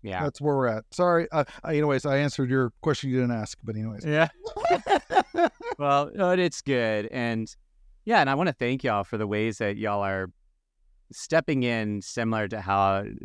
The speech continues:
Speaker 1: Joshua and the rest stepped in, where they didn't exactly know where they were going, but they went where God said to go.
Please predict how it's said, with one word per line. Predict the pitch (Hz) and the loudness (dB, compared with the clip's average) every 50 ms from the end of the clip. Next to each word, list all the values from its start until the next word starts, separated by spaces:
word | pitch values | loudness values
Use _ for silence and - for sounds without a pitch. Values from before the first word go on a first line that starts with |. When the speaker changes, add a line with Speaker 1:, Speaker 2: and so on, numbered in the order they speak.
| 107 | -14
Speaker 1:
Joshua | 95 95 110 101 98 92 - - 104 95 | -6 0 2 2 2 0 -2 -4 -4 -4
and | 92 92 | -2 -4
the | 90 90 | -4 -4
rest | 90 92 90 87 - - - | -4 -4 -4 -4 -8 -12 -16
stepped | - - 95 85 - _ - | -10 -8 -8 -8 -8 _ -6
in, | 104 110 98 90 87 85 85 _ _ _ _ _ _ _ _ _ - | -4 -2 -2 -2 -4 -6 -8 _ _ _ _ _ _ _ _ _ -8
where | 107 107 104 101 101 98 | -4 -2 0 0 0 0
they | 92 107 117 | 0 0 0
didn't | 110 120 117 117 113 | 0 0 0 0 -2
exactly | 104 98 107 110 104 - - 107 101 | -2 0 2 2 2 2 0 -2 -2
know | 101 104 104 104 | 0 0 0 0
where | 101 101 | 0 0
they | 98 98 98 | 0 0 -2
were | 95 95 | -2 -4
going, | 90 101 101 98 98 95 92 90 90 92 _ _ _ _ _ - - _ _ _ _ - | -4 -4 -4 -2 -2 -2 -4 -6 -8 -10 _ _ _ _ _ -20 -20 _ _ _ _ -8
but | - 98 - | -8 -6 -2
they | - 92 92 90 87 92 95 - - _ _ _ _ _ - - - - - - | 0 0 0 0 0 -2 -6 -12 -18 _ _ _ _ _ -20 -20 -20 -20 -20 -10
went | 98 104 110 107 | -6 -6 -6 -4
where | 104 101 95 | -2 -4 -2
God | 90 98 95 92 87 | 2 2 2 2 2
said | - 104 98 85 | 0 -2 -2 -2
to | 90 | -2
go. | 80 - 120 139 131 113 | -2 0 0 2 2 0